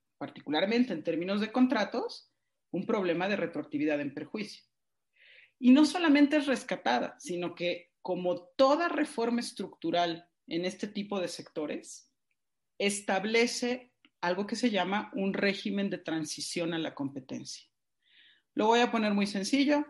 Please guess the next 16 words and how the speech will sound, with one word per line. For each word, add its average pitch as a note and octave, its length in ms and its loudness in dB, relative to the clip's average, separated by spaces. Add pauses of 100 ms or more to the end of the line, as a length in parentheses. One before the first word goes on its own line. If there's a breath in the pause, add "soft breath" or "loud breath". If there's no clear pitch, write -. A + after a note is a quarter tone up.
(140)
es G3+ 220 -4
simplemente B3 720 4
generar G3 720 -2 (800)
la F#3+ 240 -2
posibilidad G#3 1040 0
de G3+ 320 -4
que G3 400 -2 (440)
agentes G#3+ 920 0
que - 100 -6
operaban G#3+ 560 2
bajo A3 240 0
la F3 140 0
ley G3 220 0
anterior E3+ 560 -4 (680)
puedan B3 440 4
aterrizar G#3 920 -2